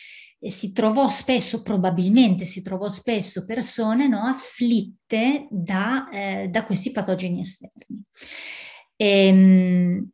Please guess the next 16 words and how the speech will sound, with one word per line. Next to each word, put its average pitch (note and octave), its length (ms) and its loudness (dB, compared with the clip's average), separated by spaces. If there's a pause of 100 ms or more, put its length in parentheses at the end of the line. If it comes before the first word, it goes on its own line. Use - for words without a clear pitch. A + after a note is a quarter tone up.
vedete B3+ 420 2
che D#4 160 -2
questa A3+ 340 0
mappa A3 840 -2 (380)
è - 160 -4
piuttosto B3 420 -2
articolata. F#3+ 1040 -4 (460)
Eh, A3 240 0
possiamo C4 960 4
dividere G#3+ 540 4
il F#3+ 180 4
piede G#3+ 440 2
in G3 280 2
tre A3 300 0
zone F3+ 500 -2
principali, E3+ 1040 -4